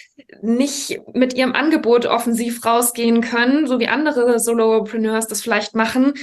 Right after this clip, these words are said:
weil man so das Gefühl hat, oh Gott, es darf keiner wissen, dass ich auch so andere Jobs mache. Ähm,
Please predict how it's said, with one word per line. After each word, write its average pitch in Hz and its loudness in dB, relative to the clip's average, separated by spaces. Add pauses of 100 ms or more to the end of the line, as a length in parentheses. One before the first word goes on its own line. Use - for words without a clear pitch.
(280)
weil 226 0
man 247 4
so 220 0
das 226 -2
Gefühl 240 -2
hat, 233 -2
oh - -16
Gott, 226 0
es - -4
darf 240 2
keiner 220 0
wissen, 226 4
dass 208 -2
ich 202 -6
auch 226 2
so 202 0
andere 226 4
Jobs 226 0
mache. 220 2
Ähm, 202 4